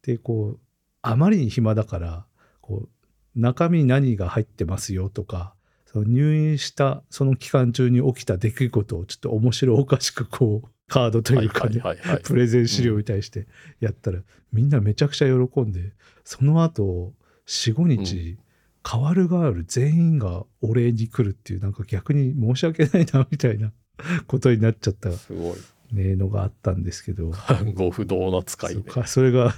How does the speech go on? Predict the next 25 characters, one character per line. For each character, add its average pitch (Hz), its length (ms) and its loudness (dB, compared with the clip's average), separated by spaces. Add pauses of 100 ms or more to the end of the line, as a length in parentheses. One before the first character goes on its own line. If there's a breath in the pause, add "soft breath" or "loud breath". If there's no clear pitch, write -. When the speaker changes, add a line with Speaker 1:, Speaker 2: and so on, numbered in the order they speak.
Speaker 1:
通 139 220 2
称 123 220 2
看 127 240 2
護 120 80 4
婦 120 120 0
ド 120 180 4
ー 104 60 2
ナ 113 80 2
ツ 110 140 -4
な 143 80 6
ん - 60 -8
で 160 80 2
す。 - 120 -10 (180)
Speaker 2:
<laughs> - 120 -4
Speaker 1:
す - 220 -8
ご 139 220 2
い 175 80 0
な。 98 120 -6 (360 loud breath)
看 160 300 2
護 180 100 4
婦 165 160 0
ド 143 180 2
ー 117 100 0
ナ 107 80 -2
ツ。 - 180 -20